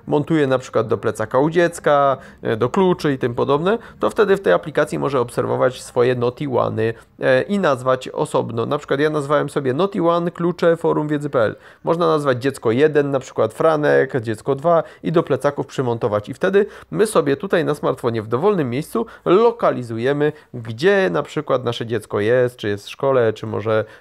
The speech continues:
e, oczywiście jeżeli jest do ubrania przy-, przypięte.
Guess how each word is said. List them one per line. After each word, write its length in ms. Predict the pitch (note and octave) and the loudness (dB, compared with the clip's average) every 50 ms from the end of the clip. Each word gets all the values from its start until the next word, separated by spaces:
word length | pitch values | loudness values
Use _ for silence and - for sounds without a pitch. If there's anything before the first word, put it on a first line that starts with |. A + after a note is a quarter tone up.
| _ _ | _ _
e, 580 | C3 B2 A#2 A2 G#2+ G#2 G#2+ G#2+ G#2+ G2+ - - - | -4 -2 0 2 2 2 2 2 0 0 -2 -4 -4
oczywiście 400 | - B2+ A2+ B2 B2 - - B2+ | -4 -4 -4 -6 -6 -4 -2 -2
jeżeli 240 | A#2+ A2+ B2 A#2+ A#2+ | -2 -2 -2 -2 -2
jest 120 | A#2 A#2 | -2 0
do 80 | B2+ C#3 | 0 2
ubrania 360 | C#3+ E3 D#3+ C#3 A#2 A2 G#2+ | 4 4 2 2 2 -2 -4
przy-, 180 | - - A2 - _ - - C3 - | -6 -14 -20 -20 _ -20 -20 -20 -18
przypięte. 480 | - - C3 B2+ B2+ A2+ G#2+ - - | -10 -10 -6 -4 -4 -4 -4 -4 -6